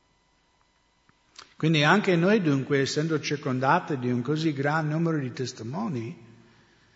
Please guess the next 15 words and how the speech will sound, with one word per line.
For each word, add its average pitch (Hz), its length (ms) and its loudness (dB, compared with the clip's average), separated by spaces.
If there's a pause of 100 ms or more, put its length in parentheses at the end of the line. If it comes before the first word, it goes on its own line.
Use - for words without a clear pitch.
(1200)
deposto 170 540 4
ogni 147 220 4
peso 175 640 2
e 135 100 -2
il 123 80 -2
peccato 143 680 -2
che 120 160 -4
ci 120 200 -8
sta 117 280 -2
sempre 147 680 -2
attorno, 131 840 -4
allettandoci, 117 1600 -6
corriamo 131 800 -2
con 113 360 -6
perseveranza 139 1400 -6